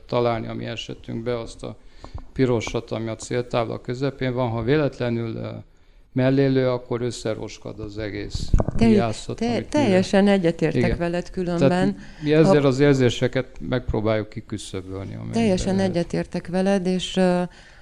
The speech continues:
Speaker 2: ö, nagyon jó lenne, hogy amikor, ö, sportra válogatunk gyerekeket, akkor ne a sportnak a technikáját, meg a taktikáját tanítsuk meg nekik először, hanem azt, hogy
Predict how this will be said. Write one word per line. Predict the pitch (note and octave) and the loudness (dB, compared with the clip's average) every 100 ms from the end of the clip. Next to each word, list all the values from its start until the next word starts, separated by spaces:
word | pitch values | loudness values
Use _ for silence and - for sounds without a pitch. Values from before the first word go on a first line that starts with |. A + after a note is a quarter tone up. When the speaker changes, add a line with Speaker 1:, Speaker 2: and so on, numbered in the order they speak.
| - | -4
Speaker 2:
ö, | F#3+ F#3 | 2 4
nagyon | G3+ A3 F#3 | 6 6 6
jó | F3+ F3+ F3 | 6 6 6
lenne, | D#3+ E3+ E3 | 6 4 4
hogy | F3 E3 | 2 2
amikor, | E3 E3+ E3 - E3+ E3 | 0 0 -2 0 2 4
ö, | E3+ E3 E3 D#3+ - - | 4 2 0 -4 -14 -20
sportra | - - G#3+ G#3 E3+ | -8 6 6 8 4
válogatunk | F3 F3 D#3+ D3+ D#3 E3 E3 | 6 6 6 4 2 4 6
gyerekeket, | D3+ E3 D#3+ D#3 D#3 - D3+ D#3+ - - - - | 6 8 6 4 0 2 2 0 -4 -20 -20 -6
akkor | - E3+ - F3+ | -4 -2 2 4
ne | F#3 G#3 G3+ | 6 6 6
a | - E3 | 4 2
sportnak | - F3 E3+ F3 E3 | 2 4 4 4 2
a | D#3+ | 2
technikáját, | - F3 - E3+ - E3 D#3+ D#3+ | 4 4 4 2 2 0 2 0
meg | E3 D#3 | 0 0
a | D#3+ | 0
taktikáját | F3 E3+ - E3+ E3+ D#3+ D#3+ | 0 -2 -4 -2 0 0 -2
tanítsuk | - E3 D#3+ D#3+ - E3+ | -2 0 0 -2 -4 0
meg | E3+ E3 | 2 2
nekik | E3+ D#3+ E3 | 2 0 0
először, | F3 F3+ E3+ F3+ | 2 2 2 2
hanem | E3 F3 F3 | 4 6 8
azt, | F3+ F3 | 6 4
hogy | - E3 | 4 2